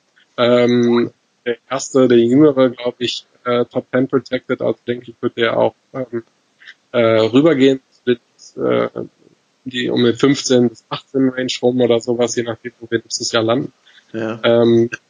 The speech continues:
Speaker 1: gleichzeitig haben wir natürlich jetzt gar keine Picks mehr, äh, die wir in die Waagschale werfen können. Das ist okay,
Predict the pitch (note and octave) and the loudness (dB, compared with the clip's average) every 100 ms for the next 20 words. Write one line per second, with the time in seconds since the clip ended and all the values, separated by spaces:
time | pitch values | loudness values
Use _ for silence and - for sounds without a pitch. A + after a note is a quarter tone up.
0 | _ _ _ - C3+ - C#3 C#3+ - E3+ | _ _ _ -6 -6 -2 0 0 2 0
1 | D3+ D3+ D3+ C3 - - B2+ _ _ _ | 2 2 2 2 -2 -10 -10 _ _ _
2 | _ _ - C#3 C3+ - - - B2+ C3 | _ _ -18 -8 -6 -6 -10 -2 -2 0
3 | D3+ C3+ - B2 - - - A#2 B2 _ | 0 -2 -2 -4 -4 -12 -6 -4 -4 _
4 | - - B2 A#2 A#2+ B2 A#2 A2 A2 - | -14 -6 -8 -6 -10 -6 -4 -2 -2 -2
5 | A#2 G#2 G#2+ - A#2 - A2+ G#2+ - - | -2 -2 -4 -6 -12 -8 -6 -6 -8 -8
6 | E3 - D#3+ E3+ E3+ | -8 0 4 4 4